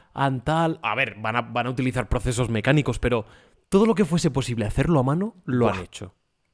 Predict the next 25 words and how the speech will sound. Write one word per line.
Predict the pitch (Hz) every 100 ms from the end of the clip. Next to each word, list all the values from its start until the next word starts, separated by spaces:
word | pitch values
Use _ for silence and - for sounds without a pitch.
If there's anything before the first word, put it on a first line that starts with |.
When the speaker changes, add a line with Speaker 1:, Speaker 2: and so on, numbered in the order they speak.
| _ _ _ - -
Speaker 2:
Lo | 143 135
que | 147
yo | 190
digo, | 190 175 196 269 156
lo | 131
que | 175
yo | 147 180
creo | 175
es | 196
que | -
es, | 175 - _ _ _ _ _ _ _ _ _ _
es | 170 -
una | 165 147
pregunta | 143 160 175 175
que | - 127
nunca | 139 156 143 -
se | 143
pu-, | 117 117
que | 127
no | 147
se | -
puede | 135 131 101
responder. | 95 - 95 87 92
O |
sea, | 98 117